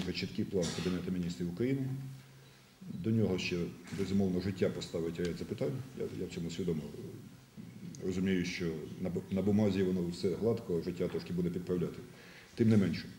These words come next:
шлях покла-, е, запропонований, легалізації видобутку, е, і цим не повинні скористатися, або його не повинні, е, цей шлях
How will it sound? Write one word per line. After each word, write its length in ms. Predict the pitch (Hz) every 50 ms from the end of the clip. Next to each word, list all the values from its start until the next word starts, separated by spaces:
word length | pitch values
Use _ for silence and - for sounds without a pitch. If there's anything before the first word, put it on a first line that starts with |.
| - - - - - - - -
шлях 260 | - - 110 110 95 90 - -
покла-, 360 | 95 - - 113 - - 104
е, 480 | 95 92 92 90 87 90 90 87 87
запропонований, 720 | 87 101 95 - 101 101 117 117 135 147 147 143 - - - - - -
легалізації 800 | 98 107 117 117 107 110 110 110 95 107 92 80 - - 85 85
видобутку, 560 | 82 85 95 110 110 131 131 135 135 - - - - - - - - - - - - - - - - - - - - - - 92
е, 320 | 92 92 95 92 92 90 90 87 - - - - - - - - - - -
і 80 | - 107
цим 300 | - - 127 120 104 101
не 80 | 113
повинні 480 | 107 101 117 113 110 104 92 87 82 - - -
скористатися, 840 | - - - 95 90 90 - 117 120 - 123 120 - 110 107 - - - - - - - -
або 220 | - 78 98 98
його 200 | 95 90 98 95 -
не 80 | 92 101
повинні, 480 | 87 104 104 104 104 98 95 95 92 90
е, 140 | 85 82 78 - - 87 85 85
цей 140 | - 95 90
шлях 440 | - - 98 90 85 85 - -